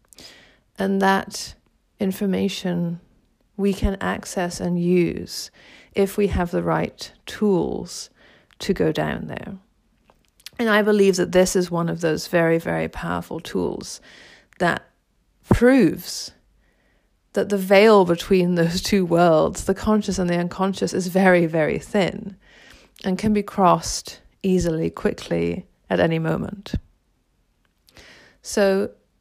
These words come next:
you'll find a link to take the exact visualization. It's a, it's an audio recording, about ten minutes, read by Tara Moore herself. You'll find the link,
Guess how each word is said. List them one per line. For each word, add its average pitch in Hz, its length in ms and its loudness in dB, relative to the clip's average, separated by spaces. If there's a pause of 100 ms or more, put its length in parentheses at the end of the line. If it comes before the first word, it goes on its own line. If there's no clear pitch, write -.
you'll 226 320 2
find 202 340 0
a 190 60 2
link 180 400 0
to - 240 -6
take 196 320 -2
the 196 100 0
exact - 760 -2 (500)
visualization. 180 1120 0
It's - 300 -8
a, 170 120 -8
it's 185 220 -8
an 170 240 -6
audio 202 380 2
recording, 196 880 -2
about 175 360 -6
ten 185 480 -2
minutes, 180 640 -4
read 170 460 0
by 170 420 -4 (220)
Tara 175 340 0
Moore 165 240 -2
herself. 214 760 -2 (440)
You'll 196 80 -2
find 185 260 2
the 175 60 0
link, 175 480 -4